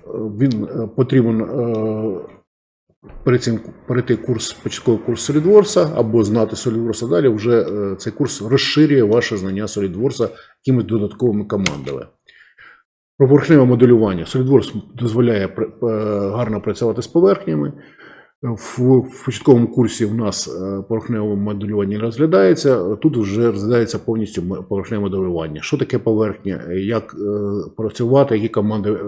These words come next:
роботи з поверхнями є, як можливо працювати одночасно в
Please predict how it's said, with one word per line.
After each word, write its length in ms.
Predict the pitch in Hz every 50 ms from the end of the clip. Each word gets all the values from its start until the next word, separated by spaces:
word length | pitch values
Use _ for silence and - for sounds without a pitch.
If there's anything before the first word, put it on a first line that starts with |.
| 104 101 104 107 107 104 92 80 76 - - -
роботи 280 | 127 107 98 113 107
з 40 | -
поверхнями 560 | - - 110 110 104 101 - 113 110 113 123
є, 240 | 139 151 160 165 156 - - - - _ - - - - - - - - - - - _
як 240 | - 123 131 120 113
можливо 460 | 117 117 110 117 123 123 120 117 117
працювати 580 | - - - 113 - - 120 117 113 104 104 113
одночасно 800 | 107 107 117 113 - 123 117 110 - - 110 107 107 95 92 110
в 40 | 101